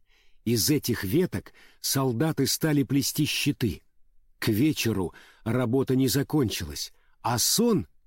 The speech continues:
как всегда, сморил воинство Урфина. Полководца охватила глубокая тревога.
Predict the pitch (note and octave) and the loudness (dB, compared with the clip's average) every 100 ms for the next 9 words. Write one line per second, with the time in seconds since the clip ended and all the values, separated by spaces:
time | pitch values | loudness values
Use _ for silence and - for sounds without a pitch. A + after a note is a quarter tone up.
0 | _ - D#3+ - - E3 C3+ C#3 A#2 E2+ | _ -4 -2 -2 0 0 0 0 0 -4
1 | - _ - - G#3 G#3 G#3 F#3 B2+ A#2 | -14 _ -6 0 2 4 4 4 4 4
2 | D#3+ C#3 - A#2 C3 - A#2 - F2+ D2+ | 4 2 0 -2 -2 0 -2 -2 -6 -6
3 | - _ _ _ _ _ - _ _ - | -10 _ _ _ _ _ -20 _ _ -2
4 | A#2 - B2+ C3+ - B2+ A2+ A#2+ A#2 B2 | -2 0 0 0 0 -2 -2 -2 -2 0
5 | A#2+ A2 A#2 A2 B2+ - C3 - C3 C3 | 0 2 0 2 0 2 0 0 0 2
6 | C#3 G#2+ E2+ E2+ | 2 0 -2 -10